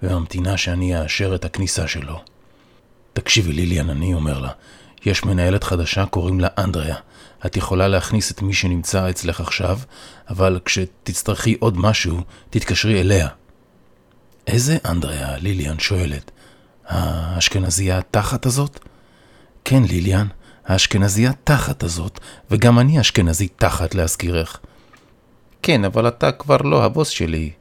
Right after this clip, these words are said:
היא אומרת לי. "לא, אני כבר לא." "אז כבר לא אכפת לי שאתה אשכנזי תחת." "אוקיי, ליליאן, להתראות. אל תתקשרי אליי יותר." אני מנתק את השיחה. כולם בשקט.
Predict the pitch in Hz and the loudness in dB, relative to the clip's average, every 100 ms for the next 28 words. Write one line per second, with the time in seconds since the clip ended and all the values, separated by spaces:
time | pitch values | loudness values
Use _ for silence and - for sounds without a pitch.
0 | _ 90 95 87 80 76 - 78 73 _ | _ -4 -2 0 -2 -4 -6 -6 -8 _
1 | _ _ _ _ _ _ - 76 104 117 | _ _ _ _ _ _ -8 -2 -2 -2
2 | _ _ _ - 76 123 - 113 110 95 | _ _ _ -8 -2 -2 0 0 2 0
3 | 80 - - _ _ _ _ _ - 143 | -2 -8 -20 _ _ _ _ _ -8 -4
4 | 139 147 160 139 - 156 95 82 87 85 | 0 2 4 2 0 0 0 0 -2 0
5 | 90 87 - 87 87 95 - 95 - 104 | -2 -2 -2 -2 -2 -4 -2 -2 -2 -6
6 | - - _ _ _ _ _ _ _ _ | -6 -20 _ _ _ _ _ _ _ _
7 | - 113 85 76 73 85 76 - _ - | -4 0 0 0 -2 -2 -4 -10 _ -6
8 | 92 90 95 80 - - - _ - 101 | -4 -2 -2 -2 -6 -16 -20 _ -8 -2
9 | 104 117 107 98 87 69 87 76 80 76 | 0 0 0 0 -2 -2 -4 -4 -4 -6
10 | - - _ _ _ _ _ _ _ - | -10 -20 _ _ _ _ _ _ _ -8
11 | 80 90 95 - 104 110 95 95 - 76 | -2 0 0 -2 -2 -2 -2 -4 -4 -6
12 | - - _ _ - - 90 95 98 - | -8 -18 _ _ -14 -4 -2 0 0 0
13 | - - 85 | -2 -4 -8